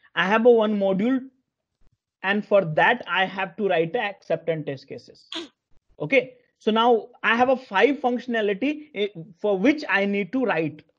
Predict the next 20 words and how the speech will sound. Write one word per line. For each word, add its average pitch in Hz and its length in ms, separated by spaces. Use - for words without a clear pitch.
Think 285 200
about 156 280
it. 123 140
Very 240 220
simple. 220 540
Uh, 160 280
let 196 200
me 208 80
try, 185 160
try 180 180
to 180 140
draw 165 280
pictures. 165 580
So 165 120
visualization 156 640
will 156 140
be 151 80
there 151 160
in 147 120
your 151 260